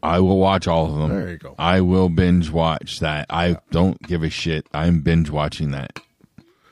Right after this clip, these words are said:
Speaker 2: Yeah, I, uh, definitely gonna be watching that one again, um, or finishing off that series. Uh, Parker,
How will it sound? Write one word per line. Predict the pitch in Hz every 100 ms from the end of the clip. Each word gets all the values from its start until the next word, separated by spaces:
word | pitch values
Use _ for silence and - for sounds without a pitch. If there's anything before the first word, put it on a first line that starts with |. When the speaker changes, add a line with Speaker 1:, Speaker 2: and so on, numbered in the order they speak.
| _ _ _ -
Speaker 2:
Yeah, | 120 117 120
I, | 139 156
uh, | 185 113 76 117 113 - - 80 82 - 110
definitely | 135 135 185
gonna | 170
be | 147 139
watching | 110 117 113
that | 101 110
one | 107
again, | 101 98 92 92 -
um, | 110 107 101 95
or | 107 95 85 98 - -
finishing | - 117 101 107
off | 101 95
that | 95 85
series. | - 110 95 87 92 - - - - -
Uh, | 104 98
Parker, | - - 147 120 90